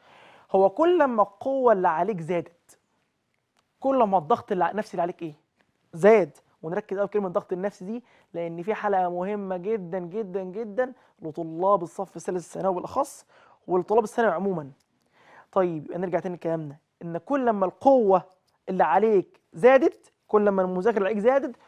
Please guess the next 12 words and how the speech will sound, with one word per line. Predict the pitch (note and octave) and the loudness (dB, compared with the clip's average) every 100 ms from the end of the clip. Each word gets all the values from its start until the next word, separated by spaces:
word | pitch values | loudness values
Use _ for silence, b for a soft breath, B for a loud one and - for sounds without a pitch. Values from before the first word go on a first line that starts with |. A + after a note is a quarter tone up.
| b | b
كل | - C#4 C4 | -6 -2 0
ما | A3+ G#3 | 0 -2
الضغط | F3 C4 - | 0 -2 -2
اللي | G#3 | -4
عليك | G#3 A#3+ | -2 -2
إيه؟ | G#3+ A3 G#3+ _ _ | -2 -2 -4 _ _
زاد. | F#3 C4 A3 - _ _ _ - | 0 0 -2 -14 _ _ _ -18
عشان | - | -12
كده | E3 G3 | -4 -2
بينهم | G3 | -2
علاقة | F3 F#3 - | -2 -4 -6
إيه؟ | - E3+ | -10 -12